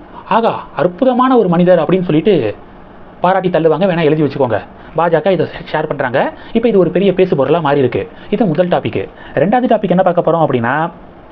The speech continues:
சுத்தானந்தா ஆசிரமத்துல அரசியல், ஆளுமை, தலைமைத்துவம் குறித்த ஒரு கருத்தரங்கு. அந்த கருத்தரங்குல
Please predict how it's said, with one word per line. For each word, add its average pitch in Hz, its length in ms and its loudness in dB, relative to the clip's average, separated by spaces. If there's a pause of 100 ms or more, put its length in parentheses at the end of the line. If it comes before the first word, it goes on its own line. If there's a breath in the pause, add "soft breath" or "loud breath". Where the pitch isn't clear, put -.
(600 loud breath)
சுத்தானந்தா 220 760 2 (120)
ஆசிரமத்துல 180 720 2 (300 loud breath)
அரசியல், 196 640 2 (100)
ஆளுமை, 185 640 2 (280 loud breath)
தலைமைத்துவம் 226 680 2
குறித்த 190 460 2 (240)
ஒரு 160 180 2
கருத்தரங்கு. 170 560 2
அந்த 240 280 0
கருத்தரங்குல 160 540 0